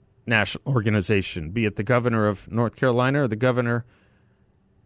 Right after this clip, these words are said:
the Board of Governors of the N double A C P? You want a na-, you want a national emergency? That is a national emergency.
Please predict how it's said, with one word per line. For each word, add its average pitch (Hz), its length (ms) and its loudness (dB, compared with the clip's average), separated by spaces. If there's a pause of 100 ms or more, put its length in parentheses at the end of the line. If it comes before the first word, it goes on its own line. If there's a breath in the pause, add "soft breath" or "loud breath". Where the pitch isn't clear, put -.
(380)
the - 60 -16
Board 120 240 2
of 110 100 0
Governors 123 440 0
of 110 100 -4
the 117 140 0
N 127 100 0
double 120 260 -2
A 123 100 2
C 123 180 -2
P? 180 100 2
You 156 240 4
want 277 240 6
a 180 60 4
na-, 170 280 4
you 190 160 2
want 254 240 4
a 139 60 2
national 170 540 0
emergency? 151 680 -4
That 175 260 -2
is 143 120 -2
a 95 80 0
national 113 600 -2
emergency. - 680 -6